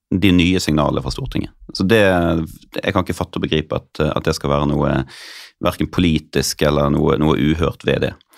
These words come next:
Eh, vi står fortsatt i en spagat når det gjelder ruspolitikken, eh, som jeg tror er uheldig. Men det blir jo mer sånn, vi skal ikke gjøre dette til en politisk debatt, men det er fortsatt noe, liksom,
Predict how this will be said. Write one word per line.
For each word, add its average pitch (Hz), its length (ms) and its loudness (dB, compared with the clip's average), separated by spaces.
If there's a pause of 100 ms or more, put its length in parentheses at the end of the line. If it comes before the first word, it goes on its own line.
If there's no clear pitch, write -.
(640)
Eh, 82 220 2
vi 85 260 0
står 120 200 2
fortsatt - 360 -2
i 76 80 2
en 73 340 0 (120)
spagat - 1040 -2 (340)
når 87 120 4
det 90 80 4
gjelder 82 280 2
ruspolitikken, 80 1000 -2 (260)
eh, 98 220 0
som 98 280 0
jeg 87 100 0
tror 82 260 0
er 78 260 2
uheldig. 80 300 0
Men 87 100 0
det 98 100 2
blir 101 100 2
jo 98 40 2
mer 82 180 2
sånn, 78 220 -4 (260)
vi 87 100 -8
skal 82 120 0
ikke 76 260 0
gjøre 80 220 4
dette 78 140 0
til 104 120 -4
en 80 100 0
politisk - 360 -2
debatt, - 320 -2
men 95 80 2
det 95 80 4
er 101 100 2
fortsatt 87 240 -4
noe, 98 220 2 (580)
liksom, 76 440 -2